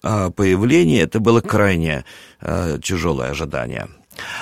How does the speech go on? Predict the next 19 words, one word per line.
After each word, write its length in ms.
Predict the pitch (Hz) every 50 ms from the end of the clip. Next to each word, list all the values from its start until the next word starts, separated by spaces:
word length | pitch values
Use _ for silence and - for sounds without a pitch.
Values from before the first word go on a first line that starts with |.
| - -
А, 300 | - - 104 107 98 92
потому 320 | 87 - 110 - 117 120 131
что 200 | 117 - 117 120
было 260 | 120 127 131 127 120
такое, 380 | - 123 120 - 117 127 120 117
что, 300 | 98 - - - 113 113
ну, 160 | 110 117 117
вот, 260 | 104 90 107 104 - _ - - - - - - -
жил, 380 | - 82 78 82 117 156 160
как 220 | - - 127 - -
все, 380 | - - - 85 90 90 82 - _
ну, 640 | - - 58 64 69 69 71 73 76 73 69 - - - - - - - - - - _ -
в, 240 | - - - - -
в 40 | -
Москве, 540 | - 73 73 - - - 104 120 135 143 135
довольно 320 | 110 110 107 107 104 87
было, 200 | 85 95 95 90
ну, 280 | 85 98 120 113 76 - -
относительно, 720 | - - - - 92 87 - 110 107 - - 95 85 67